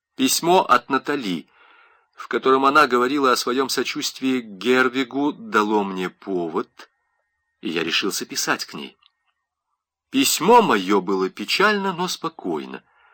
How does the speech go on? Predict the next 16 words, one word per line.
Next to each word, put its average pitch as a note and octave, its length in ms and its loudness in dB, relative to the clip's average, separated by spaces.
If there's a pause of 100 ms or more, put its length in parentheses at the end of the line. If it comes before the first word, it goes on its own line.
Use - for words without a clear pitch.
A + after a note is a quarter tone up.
(280)
Я - 120 4
ее C#3+ 180 4
просил B2 420 0
тихо, F#3 480 0
внимательно C3 720 2
исследовать A2+ 640 0
свое F2+ 280 2
сердце B2+ 520 -2 (440)
и - 100 -12
быть G#2+ 220 -2
откровенной A#2 760 2
с - 60 2
собой C3 800 2
и C#3 200 -6
со C3+ 240 -6
мной. A2 440 -2